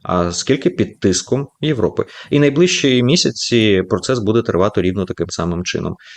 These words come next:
Ба більше, не факт, що навіть до виборів в Сполучених Штатах ми побачимо якусь разючу, е, разючий відмінний підхід. Хоча, за інформацією, е, зокрема, моїх інсайдерів,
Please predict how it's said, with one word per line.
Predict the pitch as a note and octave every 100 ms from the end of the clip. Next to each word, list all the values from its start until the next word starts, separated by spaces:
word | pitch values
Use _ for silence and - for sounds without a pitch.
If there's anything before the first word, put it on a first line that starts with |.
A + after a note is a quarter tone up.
| - - -
Ба | - E2+ G2
більше, | A2+ D#3+ - D3 B2+ A2+ G#2 -
не | G#2 G2+
факт, | - A2+ -
що | - G2 G2 G2 F#2 F2+
навіть | F2+ F2+ F2 -
до | G2 F2
виборів | F2+ B2 C3+ A2
в |
Сполучених | - F2 E2 E2+
Штатах | - G2 G2 F#2+
ми | F2
побачимо | - F2 F#2+ - E2+
якусь | - F2 -
разючу, | F2+ F#2 F#2+ G2 -
е, | A#2+ - - - - _ F#2+
разючий | G#2 G#2 G2 F#2 G2+ -
відмінний | F#2 F2+ F#2+
підхід. | F2+ G2+ - -
Хоча, | F2 - F#2 F2+ F2 _ _ _ _ _ _ _ -
за | G2+ F2 F#2 F2+ F2+ E2+ -
інформацією, | F#2 G2+ F#2+ F2+ - - E2+ E2+ E2+ E2+ E2 - - - - - -
е, | F2+ E2 E2
зокрема, | F2 G2 F#2+ F#2
моїх | G2+ F3+ -
інсайдерів, | - B2+ A2 G2+